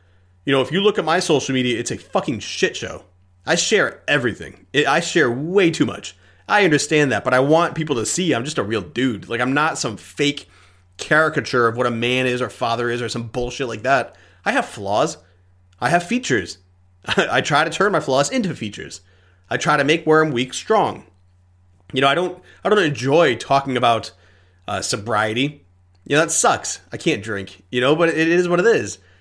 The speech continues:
I don't like talking about how I got fat. I'm getting strong now. It is what it is. Like, these are the things. Like, it just is what it is. So why are you stressing out? Because, oh, because your sister has more money than you, or your sister went on more vacations than you,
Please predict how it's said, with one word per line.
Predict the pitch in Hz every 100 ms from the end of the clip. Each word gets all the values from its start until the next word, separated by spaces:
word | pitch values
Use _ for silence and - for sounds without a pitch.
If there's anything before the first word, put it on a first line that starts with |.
| _
I | 170
don't | 202 147
like | 151 190
talking | 170 180 143
about | 117
how | 127
I |
got | 131 -
fat. | - - 104 113 - _ _ _ -
I'm | 120
getting | 113 120
strong | - 160 151
now. | 151 202 120 90 -
It | 117
is | 147 175
what | 185
it | 175
is. | 233
Like, | 175 131
these | 175 -
are |
the | 254 226
things. | - 214 175 123
Like, | 117 - - - -
it | 135
just | 170 190 -
is | 165 175
what | 151 135
it |
is. | 151 147 -
So | 120
why | 113
are | 160
you | 143
stressing | - 160 151 117
out? | 156 - - _ _ _ _ _ _ _ _ -
Because, | 151 175 170
oh, | 170 160 117
because | 127 165 139
your | 131 117
sister | - 185 - 139 117 101 - - _
has | - 135 127 120 110 107 -
more | 143 139
money | 135 131
than | 120
you, | 110 110
or | 131
your | 147
sister | 147 180 175 147
went | 131
on |
more | 127 131
vacations | 120 - 135 127 113 101
than | 101
you, | 98 98